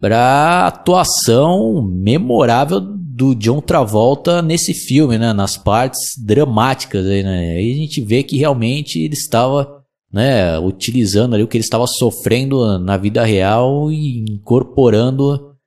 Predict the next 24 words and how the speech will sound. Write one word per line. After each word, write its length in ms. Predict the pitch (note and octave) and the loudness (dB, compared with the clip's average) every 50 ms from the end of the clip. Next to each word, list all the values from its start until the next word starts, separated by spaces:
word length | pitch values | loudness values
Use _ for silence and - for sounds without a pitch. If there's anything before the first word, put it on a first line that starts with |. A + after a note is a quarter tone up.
| _ _ _ _ _ - | _ _ _ _ _ -6
no 140 | G#2+ G#2 G#2 | -6 -6 -6
personagem. 1120 | - - G#2+ A#2 A#2 - - - C3 C3 B2+ G#2+ G2 G#2+ A#2+ A#2 G#2+ F#2+ F2+ D#2+ D2+ - - _ _ _ _ _ _ | -2 0 2 2 2 0 -4 0 0 0 2 2 2 2 2 0 0 -2 -4 -6 -8 -12 -20 _ _ _ _ _ _
E 140 | - G#2 F#2+ | -4 -4 -4
tanto 380 | - - A2+ B2+ C#3+ C#3+ D#3+ D#3 | 0 2 2 2 2 2 -2 -2
que, 1200 | - - E3+ E3 D#3+ D#3 D3+ D3 C#3 B2 A#2 A2 G#2 G2 F#2+ F#2 F2+ F2 E2+ E2 E2 D#2+ D#2+ D#2+ - - - _ _ _ _ _ _ - | 0 0 2 4 4 4 4 4 4 4 4 4 4 4 4 2 2 2 0 0 -2 -2 -4 -6 -8 -12 -18 _ _ _ _ _ _ -4
que 120 | - G#2+ | -4 -2
ele, 100 | G#2+ G#2+ | -2 -2
durante 440 | G2+ G2+ G#2+ A2 G#2+ G#2+ C#3 D3 E3 | -2 2 4 4 4 4 4 2 0
as 80 | D3+ | 0
filmagens 360 | - - B2 G#2+ B2 D3 C#3+ - | 0 0 0 2 2 0 0 0
que 80 | E3+ | 0
ele 80 | D#3 C#3+ | 2 2
recebeu, 500 | D3+ C3+ - B2 A2+ G#2 G#2 A#2+ C#3 A#2+ | 0 2 0 -2 0 0 2 2 2 2
né, 120 | G#2 G2+ | 2 0
a 20 | G2 | 0
notícia 420 | G2 F#2+ F2+ - - A2+ A#2 B2+ | -2 -4 -4 -4 -6 -4 -4 -4
que 80 | - G#2+ | -2 -2
ela 80 | G2+ | -4
estava 240 | - - A#2+ A#2 G#2+ | -2 -2 0 0 0
mal 340 | F2 F2 G2+ C3 C#3 - - | 0 0 0 0 0 -2 -2
pra 120 | A#2+ A#2+ | -4 -4
caramba 560 | - - - G2+ F#2+ F2+ G#2 A#2+ A#2 G#2 F#2 | -4 -2 -2 -2 0 0 -2 -2 0 -2 -2
lá, 500 | F2 F2 G#2 B2 C#3 C#3+ C#3+ C3 B2 A2 | -2 0 0 0 0 0 0 0 0 0
ele 260 | G2+ G2+ G#2 G#2+ G#2+ | 0 0 0 0 -2